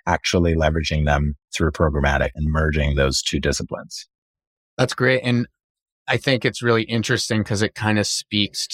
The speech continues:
Speaker 2: to just the early market environment that you're dealing with, right? It's like, you can't necessarily apply the same thought process to creatives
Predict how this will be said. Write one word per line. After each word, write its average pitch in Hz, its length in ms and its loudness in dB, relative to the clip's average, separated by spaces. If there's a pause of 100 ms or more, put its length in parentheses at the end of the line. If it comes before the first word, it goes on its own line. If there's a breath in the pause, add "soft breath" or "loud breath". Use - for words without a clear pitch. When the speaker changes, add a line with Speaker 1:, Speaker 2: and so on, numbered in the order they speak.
(100)
Speaker 2:
to 98 640 2
just - 420 0
the 123 220 4
early 127 380 4
market 101 540 0 (360)
environment 101 720 2
that 98 160 0
you're 98 120 0
dealing 98 440 2
with, 90 300 -2
right? 98 400 0
It's - 260 -4
like, 101 380 0 (800)
you 113 180 4
can't 123 440 -2 (100)
necessarily 107 760 0
apply 107 680 0
the 98 140 -6
same 101 640 -2 (600)
thought 117 340 2
process 101 680 -2
to - 220 -10
creatives 101 880 0